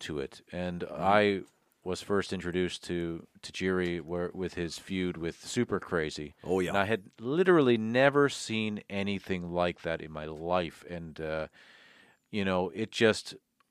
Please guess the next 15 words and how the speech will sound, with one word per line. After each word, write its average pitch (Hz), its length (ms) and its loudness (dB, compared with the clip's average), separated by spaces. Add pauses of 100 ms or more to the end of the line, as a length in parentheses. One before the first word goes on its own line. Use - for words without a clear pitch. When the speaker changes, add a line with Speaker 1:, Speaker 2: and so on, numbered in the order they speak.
(320)
Speaker 1:
it 110 240 -6
literally 139 480 6
blew 98 260 2
my 85 160 0
mind. 76 320 -6
Yeah, 127 200 6
you 113 160 6
had 98 120 2
Rob 95 300 4
Van 87 200 -2
Dam 85 380 -2
and 82 100 -10
Jerry 85 300 -4
Lynn 82 380 -6
and, 78 280 -12